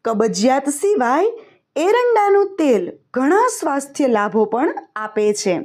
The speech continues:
આ તેલ સ્કિન માટે ખૂબ જ ફાયદાકારક છે અને ત્વચાની બળતરા, સોજો અને ઇન્ફેક્શનથી રાહત આપી શકે છે.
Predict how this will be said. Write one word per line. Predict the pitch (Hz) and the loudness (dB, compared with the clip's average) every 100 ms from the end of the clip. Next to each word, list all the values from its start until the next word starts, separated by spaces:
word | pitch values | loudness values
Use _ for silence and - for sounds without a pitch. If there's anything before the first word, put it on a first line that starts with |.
| - _ _ _ - _ _ - | -12 _ _ _ -20 _ _ -6
આ | 226 | -4
તેલ | 220 381 381 262 370 403 - - _ | 0 0 2 4 2 0 -10 -20 _
સ્કિન | - - 381 508 523 | -14 -2 0 2 2
માટે | 427 381 381 | 2 2 0
ખૂબ | 381 - 269 254 359 | 0 0 2 4 2
જ | 453 494 - | 2 -2 -2
ફાયદાકારક | 247 233 233 220 220 208 202 202 | -4 0 -2 0 -2 0 -2 -4
છે | - 165 - _ _ - - _ - | -4 -4 -6 _ _ -20 -20 _ -8
અને | 220 214 | -4 -4
ત્વચાની | 208 208 208 214 202 202 | -2 -4 0 0 0 0
બળતરા, | 202 220 233 233 226 254 359 - - _ | 0 2 0 0 0 0 -2 -10 -20 _
સોજો | - 370 453 370 277 185 - - - _ - | -2 2 4 4 4 4 -2 -18 -20 _ -10
અને | 240 247 - | -8 -6 0
ઇન્ફેક્શનથી | 359 480 508 480 480 320 311 330 349 | 2 2 -2 -2 -2 0 2 2 2
રાહત | 214 208 294 - - - | 0 -2 -4 -6 -12 -10
આપી | 226 233 | -4 -4
શકે | 214 226 214 208 202 | -2 -2 0 2 2
છે. | - | 0